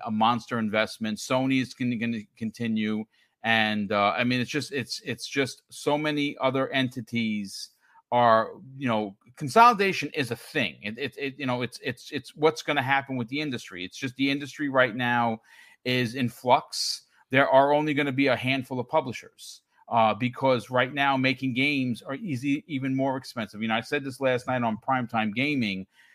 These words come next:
You know, when cream cheese, uh, is eight dollars and gas here in New York is five bucks a gallon, you can only imagine what it, it's costing in these other states to make games. Remember, they're spending five years spending money with, you know, uh,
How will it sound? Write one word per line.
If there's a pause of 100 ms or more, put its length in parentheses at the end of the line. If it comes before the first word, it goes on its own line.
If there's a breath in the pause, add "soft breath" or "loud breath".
(100)
You
know,
when
cream
cheese, (100)
uh,
is
eight
dollars
and
gas
here
in
New
York
is
five
bucks
a
gallon, (400)
you
can
only
imagine
what
it,
it's
costing
in
these
other
states
to
make
games.
Remember,
they're
spending
five
years
spending
money (260 soft breath)
with, (140)
you
know,
uh,